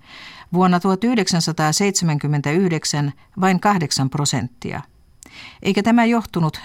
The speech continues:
mistään Uuden testamentin vertauksesta, vaan Reaganin jälkeen harjoitetusta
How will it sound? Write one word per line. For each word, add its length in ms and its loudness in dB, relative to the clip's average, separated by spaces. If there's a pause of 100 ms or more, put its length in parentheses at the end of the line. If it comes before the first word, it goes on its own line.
mistään 440 2
Uuden 380 2
testamentin 680 0
vertauksesta, 840 -2 (540)
vaan 160 4
Reaganin 480 2
jälkeen 460 0
harjoitetusta 880 0